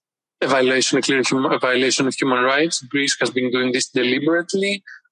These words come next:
um, and also has been not admitting it deliberately.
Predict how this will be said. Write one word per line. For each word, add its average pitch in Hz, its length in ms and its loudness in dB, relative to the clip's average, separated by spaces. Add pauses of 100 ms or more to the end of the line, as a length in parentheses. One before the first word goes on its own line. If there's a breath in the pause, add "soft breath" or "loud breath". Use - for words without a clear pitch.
um, 143 480 2
and 135 100 0
also 143 240 0
has 135 180 0
been 135 800 -2
not 139 200 0
admitting 131 440 -2
it 120 200 -2 (440)
deliberately. 151 840 0